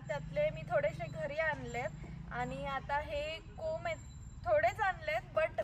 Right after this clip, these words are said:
इथून ते इथपर्यंत हा पूर्ण वाफा आता आपण हळदीची रोपं लावणार आहेत. So आता ते लावून टाकते. जास्त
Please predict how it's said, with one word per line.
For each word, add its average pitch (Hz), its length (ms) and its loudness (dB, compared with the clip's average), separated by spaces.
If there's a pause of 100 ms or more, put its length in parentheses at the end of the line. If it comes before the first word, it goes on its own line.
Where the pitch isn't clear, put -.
(220)
इथून 349 500 -8
ते 415 120 -8
इथपर्यंत 330 680 -8
हा 339 180 -4
पूर्ण 359 420 -10 (100)
वाफा 285 400 2 (480)
आता 262 220 0
आपण 311 300 2
हळदीची 320 520 0
रोपं 294 340 -2
लावणार 269 380 0
आहेत. 247 100 -8
So 240 460 -8 (680)
आता 247 160 -4
ते 262 140 -4
लावून 254 280 4
टाकते. 240 420 -6 (4000)
जास्त 311 400 2